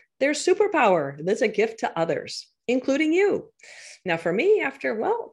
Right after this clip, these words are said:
twenty-two years of outperforming my peers in sales results, well, it's almost an X-ray vision that I have when it comes to finding and fixing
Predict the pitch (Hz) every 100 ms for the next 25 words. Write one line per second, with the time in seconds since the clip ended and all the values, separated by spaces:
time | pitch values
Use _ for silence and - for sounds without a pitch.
0 | - - 392 381 359 320 330 370 - 127
1 | 170 180 214 - - 220 214 202 214 202
2 | 185 180 202 185 190 180 - 202 196 165
3 | 151 151 151 220 359 - - - - -
4 | - 269 269 269 - 277 302 294 226 220
5 | 339 349 - 262 262 214 254 175 143 175
6 | 214 214 165 131 127 156 190 202 220 262
7 | - 349 - 147 147 131 131 196 220 -
8 | 247 233 381 381 - 160 156 208